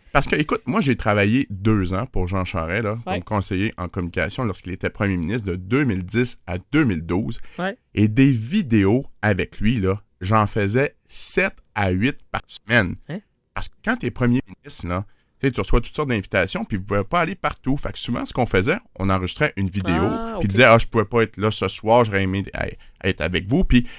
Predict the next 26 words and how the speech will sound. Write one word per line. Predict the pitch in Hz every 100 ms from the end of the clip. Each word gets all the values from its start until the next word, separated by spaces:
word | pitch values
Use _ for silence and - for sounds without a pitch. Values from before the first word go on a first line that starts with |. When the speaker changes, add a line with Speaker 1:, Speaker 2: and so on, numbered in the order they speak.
| -
Speaker 1:
les | 101 110
gens | 113 165
diffusaient | 135 110 - 117 156
la | 143 104
vidéo, | 123 104 90 85 -
tu |
sais, | 131
ou | 110 92
ils |
voulaient | 104
Speaker 2:
Ouais. | 101
Speaker 1:
souligner | - 107 123
un | 110 95
anniversaire | 98 90 - - 131 123
quelconque. | 82 71 131 175
Fait | - -
que, | 107 - - -
écoute, | 113 -
je | -
te | 123
dis, | 156 -
on | 127
en | 143
faisait | 165 165 -
en | 131 110
moyenne | 104 139